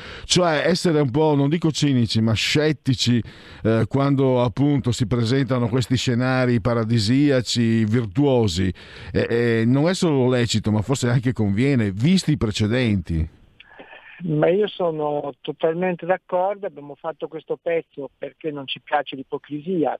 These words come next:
Speaker 2: come, come ben sai, come tutti noi cerchiamo di fare. Eh, cerchiamo di spiegare che non ci sono pasti gratis, come diceva Keynes,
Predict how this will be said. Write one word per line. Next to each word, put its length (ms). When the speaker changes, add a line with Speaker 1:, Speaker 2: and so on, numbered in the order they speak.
Speaker 2:
come, 540
come 240
ben 220
sai, 440
come 320
tutti 300
noi 180
cerchiamo 400
di 100
fare. 460
Eh, 420
cerchiamo 460
di 140
spiegare 640
che 140
non 160
ci 160
sono 420
pasti 360
gratis, 560
come 460
diceva 400
Keynes, 480